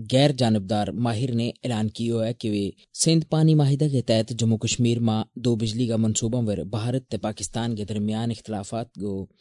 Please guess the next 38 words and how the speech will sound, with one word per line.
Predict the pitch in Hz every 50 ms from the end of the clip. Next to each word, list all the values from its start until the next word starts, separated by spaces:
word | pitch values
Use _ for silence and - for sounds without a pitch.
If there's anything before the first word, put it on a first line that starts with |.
| _ _ -
फैसलो | - 135 117 - - - 214 190
करन | - 113 113 123 120 107
को | 101 101 98 95 - _ _ -
हक | 123 113 - - - -
रखें। | - 123 117 - - 110 92 92 - - _ _ - _ _ _
गैर | 151 160 165 160
जानबदार | 156 165 160 160 147 143 156 156 170 170 165
माहिर | 156 135 123 117 139 143 135
ने | 123 120 127 131
बिजली | 127 127 120 110 117 123 123
का | 117 120 123 127
दो | 123 120 110 107
मंसूबा | 107 110 110 - - 110 113 120 117
को | 104 107 104 - _ -
नक्शा | 117 120 - - - 107 107 110
का | 110 107 98
बारा | 92 101 95 101 104 110 117
मां | 117 110 110 120 123 - _ - _ -
अपना | 117 120 - 123 120 110
खदशात | - 131 - - 147 139 139 - -
विरगोर | 123 110 104 107 110 98
करन | - 117 117 127 123
वास्ते | 120 120 113 - 135 135
सालसी | - 123 107 101 101 - 113 101 -
अदालत | - - 101 107 113 120 123 - 104 92 117 120
मां | 113 107 104 98 92 - - _ - - _
सहूलियत | - - 143 131 143 156 147
फराम | - 143 127 113 113 113
करन | - 123 131 139 131
की | 117 120 120 -
पाकिस्तान | 107 110 - - - - 117 123 120
की | 110 107 - - _
अर्जी | 110 117 110 101 120 127
ना | 113 98 - - -
मुस्तरद | - 113 - - 113 110 101 -
कर | - 110 104
दितो | 90 113 110 - 131 117 113
है। | 117 123 135